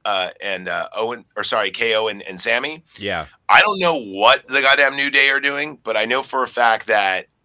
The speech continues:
Speaker 1: I'm fucking, I've been sick of them for the past two years. I'm sure a lot of people are sick of them.
Speaker 2: Yeah, it's the
Speaker 1: We've
Speaker 2: same
Speaker 1: seen
Speaker 2: old
Speaker 1: it.
Speaker 2: music. We've heard it over and over again. Just stop it.
Speaker 1: Yeah.
Speaker 2: It,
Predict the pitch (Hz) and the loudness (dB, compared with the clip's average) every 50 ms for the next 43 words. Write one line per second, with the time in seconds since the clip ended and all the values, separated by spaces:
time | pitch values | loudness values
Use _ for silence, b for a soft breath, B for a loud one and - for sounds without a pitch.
0 | _ _ _ _ _ _ _ _ _ _ _ _ _ _ _ _ _ _ - 92 | _ _ _ _ _ _ _ _ _ _ _ _ _ _ _ _ _ _ 2 4
1 | 101 117 143 160 175 175 - - 160 160 - 160 151 - - 107 127 147 175 190 | 6 6 6 6 4 0 -2 0 0 0 0 -2 -2 2 4 4 4 4 4 2
2 | 180 - - 175 156 160 151 165 165 156 - 165 180 175 165 156 156 - - 170 | 2 0 0 0 -2 -2 -2 -4 -4 -4 -8 -6 0 2 2 4 2 2 -2 -4
3 | 160 160 156 160 160 160 156 156 131 - - - 104 113 104 - - 117 113 110 | -4 -2 -2 -4 -4 -4 -6 -8 -10 -10 -4 0 0 0 0 -2 -4 -2 -2 -2
4 | 98 95 92 95 104 110 117 123 131 123 127 135 - 123 123 120 117 - - 120 | -2 -2 -4 -2 0 2 2 2 0 -2 -6 -8 -6 -4 -4 -2 -2 -4 -4 -6
5 | 117 123 113 123 120 117 120 117 - _ - 107 104 101 98 101 95 - 135 - | -6 -4 -2 -2 -2 -2 -2 -6 -12 _ -8 -4 0 0 0 0 -2 -4 -6 -4
6 | - - 139 139 139 139 139 139 139 139 135 131 - 170 175 - 123 123 123 120 | -2 0 2 2 4 4 2 4 2 4 4 4 4 2 2 0 0 0 0 0
7 | 107 - 120 113 - - 104 95 80 92 101 107 107 101 90 95 98 107 117 120 | 0 0 -2 -2 -2 -4 -6 -6 -4 -2 -2 0 0 0 0 0 0 0 0 0
8 | 123 127 123 123 120 120 123 120 113 113 110 87 92 101 98 98 95 95 87 104 | -2 -4 -4 -4 -4 -4 -4 -4 -4 -4 -6 -4 -4 -4 -2 -2 -4 -6 -8 -10
9 | 101 - - 107 98 92 90 - - 95 92 117 120 107 98 | -10 -6 -2 0 0 0 0 -2 -6 -4 2 4 4 4 2